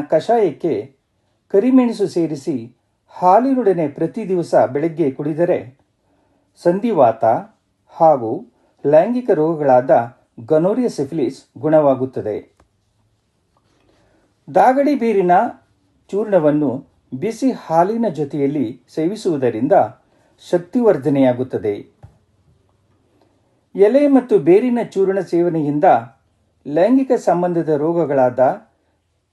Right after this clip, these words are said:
ಸಂಧಿವಾತ, ದಮ್ಮು, ಕೆಮ್ಮು, ಅಜೀರ್ಣ,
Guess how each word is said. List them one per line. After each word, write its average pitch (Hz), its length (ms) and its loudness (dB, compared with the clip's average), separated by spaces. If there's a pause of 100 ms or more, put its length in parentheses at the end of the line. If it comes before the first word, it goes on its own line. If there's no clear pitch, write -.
(400)
ಸಂಧಿವಾತ, 180 680 0 (760)
ದಮ್ಮು, 165 540 -2 (400)
ಕೆಮ್ಮು, 175 600 -2 (340)
ಅಜೀರ್ಣ, 143 460 -4